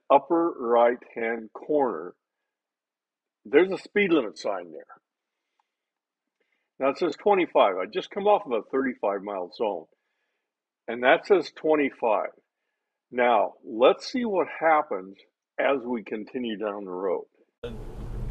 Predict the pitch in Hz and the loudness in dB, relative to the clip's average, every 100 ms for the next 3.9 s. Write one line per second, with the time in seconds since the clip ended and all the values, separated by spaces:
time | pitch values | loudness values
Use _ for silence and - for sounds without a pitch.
0 | - - - - - - - - - - | -6 -6 -4 -4 -4 -6 -8 -8 -10 -10
1 | - - - - - 147 156 147 147 156 | -12 -8 -4 -2 0 0 -2 -4 -4 -4
2 | 147 131 - 120 - - - - - - | -4 -8 -8 -4 0 0 2 0 -2 -4
3 | - 147 127 - 117 127 - - | -2 -2 -2 0 2 2 2 -4